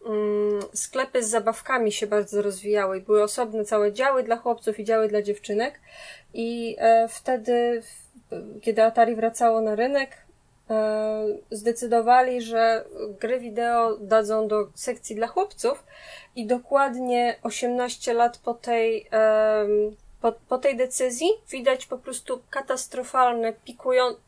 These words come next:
pikowanie krzywej kobiet, których, e, poszły na informatykę.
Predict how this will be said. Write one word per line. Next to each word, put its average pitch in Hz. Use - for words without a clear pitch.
pikowanie 285
krzywej 254
kobiet, 247
których, 233
e, -
poszły 240
na 226
informatykę. 214